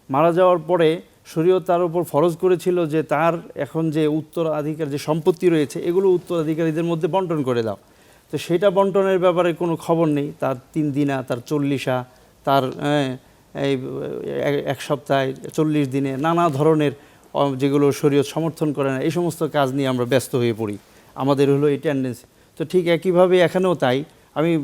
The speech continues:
এশার নামাজ পড়লাম না, ফজরের নামাজ নফল পড়তে পড়তে রাত তিনটা বাজে আমি ঘুমিয়ে গেলাম, এরপরে ফজর নামাজ আমার কাজা হয়ে গেল। তাহলে ফরজ রেখে আমি নফল নিয়ে এমনভাবে ব্যস্ত হয়ে গেলাম। শরীয়ত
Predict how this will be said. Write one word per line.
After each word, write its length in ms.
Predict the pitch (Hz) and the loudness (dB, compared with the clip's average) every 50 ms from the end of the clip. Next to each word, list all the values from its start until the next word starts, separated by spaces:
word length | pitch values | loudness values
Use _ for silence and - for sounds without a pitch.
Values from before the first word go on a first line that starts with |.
| - - | -2 -2
এশার 220 | 147 127 175 175 | -2 0 0 -2
নামাজ 180 | 175 170 170 165 - | 0 0 -2 -4 -4
পড়লাম 280 | - 156 151 147 147 147 | -4 -2 0 0 0 0
না, 160 | 147 143 139 - - | 0 -2 -2 -2 -2
ফজরের 300 | 156 156 170 170 175 170 | -2 0 0 0 0 0
নামাজ 280 | 175 170 165 160 147 143 - - - - _ _ - - | 0 0 0 -2 -2 -4 -10 -20 -20 -20 _ _ -2 2
নফল 260 | 156 160 156 185 180 170 | 2 4 6 4 4 4
পড়তে 280 | 170 190 170 - - 190 | 4 0 0 2 2 4
পড়তে 300 | 180 190 165 - 185 180 | 4 4 2 4 4 6
রাত 160 | 175 170 160 143 - - | 6 6 4 2 -4 -4
তিনটা 280 | - 185 170 170 165 165 | -4 -2 -2 0 2 2
বাজে 260 | 165 170 156 160 165 | 2 2 2 2 2
আমি 160 | 156 151 147 | 2 2 0
ঘুমিয়ে 340 | 131 120 156 170 185 165 147 | 0 0 2 4 4 6 6
গেলাম, 300 | 143 147 143 156 190 226 - - - _ _ _ - | 6 6 6 6 4 2 -4 -10 -20 _ _ _ -10
এরপরে 300 | - 139 127 135 143 139 | -8 -8 -6 -4 -4 -4
ফজর 280 | 123 - 139 139 156 151 | -4 -2 -2 0 0 0
নামাজ 260 | 151 151 151 151 139 | 0 0 0 0 0
আমার 160 | 139 139 131 | -2 -2 -4
কাজা 280 | 117 - 131 127 120 120 | 0 0 0 2 2 2
হয়ে 200 | 113 113 110 107 | 0 0 -2 -2
গেল। 180 | 107 104 104 110 _ _ _ _ _ _ _ | -4 -6 -8 -10 _ _ _ _ _ _ _
তাহলে 260 | - 131 135 156 156 | -4 0 2 2 2
ফরজ 360 | 147 - - 151 170 175 165 175 | 2 2 4 4 4 4 4 4
রেখে 200 | 180 147 170 165 | 2 2 2 2
আমি 160 | 160 160 156 | 2 2 2
নফল 300 | 151 151 147 - 196 165 | 0 0 0 0 0 0
নিয়ে 160 | 160 160 156 | 2 2 2
এমনভাবে 340 | 151 147 151 139 139 147 143 | 0 0 0 0 0 0 0
ব্যস্ত 280 | 131 143 131 - - | 0 -2 -4 -4 -4
হয়ে 160 | 143 127 127 120 | -2 -2 0 0
গেলাম। 220 | 123 123 123 117 | -2 -4 -4 -6
শরীয়ত 340 | - - 160 156 170 165 | -8 -6 -4 -2 -2 -2